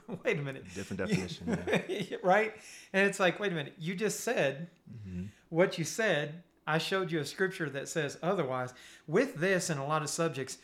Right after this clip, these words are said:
Speaker 1: I kind of feel like, like God told Ezekiel, uh, in Ezekiel ch-, chapter twelve and verse two, he says, "Son of man, thou dwellest in the midst of a rebellious house, which have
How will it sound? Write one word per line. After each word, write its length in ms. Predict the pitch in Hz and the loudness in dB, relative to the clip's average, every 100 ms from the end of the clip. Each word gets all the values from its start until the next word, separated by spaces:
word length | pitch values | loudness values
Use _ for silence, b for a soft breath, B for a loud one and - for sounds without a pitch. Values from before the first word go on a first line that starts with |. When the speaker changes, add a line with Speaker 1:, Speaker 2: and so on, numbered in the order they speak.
| B B - | B B -12
Speaker 1:
I 60 | |
kind 180 | 143 202 | -2 0
of 80 | 226 | 0
feel 160 | 202 196 | -2 2
like, 340 | 160 143 - B B B B | 2 2 -4 B B B B
like 300 | 151 151 - - 160 | 0 0 -2 -14 -10
God 260 | 123 151 156 | 0 2 2
told 220 | 156 147 | 2 -2
Ezekiel, 640 | 135 127 151 147 123 117 113 _ - | -2 -4 -4 -4 -6 -8 -14 _ -10
uh, 280 | 151 135 123 120 | -6 -4 -6 -8
in 140 | 160 143 | -8 -6
Ezekiel 460 | 135 156 156 147 | -4 -4 -2 -4
ch-, 280 | 135 - 156 | -4 -4 -4
chapter 320 | - 151 139 135 | -2 -4 -4 -8
twelve 440 | - 156 147 143 | -4 0 0 -2
and 100 | 127 | -6
verse 260 | 135 135 - | -4 -4 -4
two, 400 | - 156 139 127 B B B B | -4 -4 -4 -8 B B B B
he 100 | 165 | -4
says, 200 | 156 156 | -2 0
"Son 220 | - 170 | 0 2
of 60 | 160 | 2
man, 240 | 156 156 | 0 0
thou 160 | 147 151 | 0 0
dwellest 420 | 143 143 147 147 | 0 0 0 -2
in 60 | 139 | -4
the 60 | |
midst 200 | 139 147 | -4 -4
of 100 | 135 | -4
a 40 | 127 | -4
rebellious 580 | 123 - 143 147 139 131 | -4 -2 0 0 -2 -2
house, 320 | 143 127 - | -2 -4 -6
which 160 | 135 | -4
have 240 | 156 135 | 0 -2